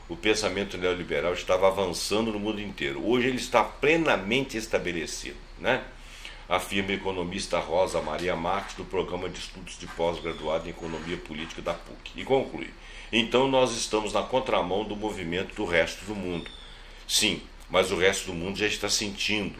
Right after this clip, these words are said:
os efeitos do neoliberalismo, estão re-, re-, é, é,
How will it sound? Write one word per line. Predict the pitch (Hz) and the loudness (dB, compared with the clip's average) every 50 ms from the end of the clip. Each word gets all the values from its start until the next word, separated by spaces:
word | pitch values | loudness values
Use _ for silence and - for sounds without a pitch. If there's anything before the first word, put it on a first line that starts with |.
| - - | -12 -10
os | 82 80 76 | -8 -4 0
efeitos | 87 80 - - - 80 82 - - | 0 0 0 2 0 0 0 -2 -8
do | - 78 | -10 -8
neoliberalismo, | 73 67 65 67 67 65 67 65 67 65 62 65 92 107 101 85 - - - - - - - - - - - - | -2 0 0 0 0 -2 -4 -2 -2 -2 -4 -2 -2 -4 -4 -4 -6 -12 -14 -16 -18 -18 -18 -16 -16 -14 -12 -10
estão | - - - 98 101 101 90 - - - - - - - - | -10 -4 2 2 4 4 2 0 -6 -14 -18 -20 -20 -16 -14
re-, | 64 69 80 98 107 - - - - | -6 2 4 4 4 2 -2 -10 -10
re-, | - 78 87 95 98 98 92 90 92 - - - | -4 0 2 4 4 4 2 0 -4 -8 -12 -8
é, | - 71 76 76 76 76 73 69 67 62 - - - - - - - - - - - - - - - - - - - - - - - - - - - - - | -4 -2 0 2 2 2 2 0 0 -2 -4 -10 -18 -20 -20 -20 -20 -20 -20 -20 -20 -20 -20 -20 -20 -20 -20 -20 -20 -20 -20 -20 -20 -20 -20 -20 -20 -16 -14
é, | - 69 67 65 65 64 60 - | -12 -10 -10 -8 -8 -10 -10 -10